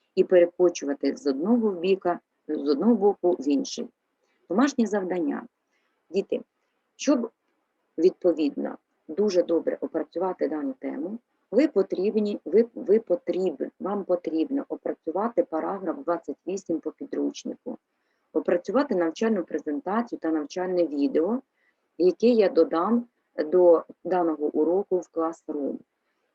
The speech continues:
і пройти тестове опитування на освітній платформі на урок за матеріалом вказаних параграфів і за відеоматеріалом.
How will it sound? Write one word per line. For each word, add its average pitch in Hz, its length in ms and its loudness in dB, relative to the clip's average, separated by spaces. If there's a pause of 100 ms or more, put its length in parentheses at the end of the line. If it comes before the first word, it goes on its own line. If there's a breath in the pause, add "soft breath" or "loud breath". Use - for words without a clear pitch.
(180)
і 196 100 4
пройти 202 400 2
тестове 233 440 2
опитування 185 460 0
на 175 100 0
освітній 170 400 -4
платформі 175 560 -4
на 156 160 -2
урок 196 460 -2
за 160 160 -2
матеріалом 160 760 -2 (400)
вказаних 170 540 -4 (120)
параграфів 160 840 -2 (340)
і 214 320 2
за 165 380 0
відеоматеріалом. 160 1400 0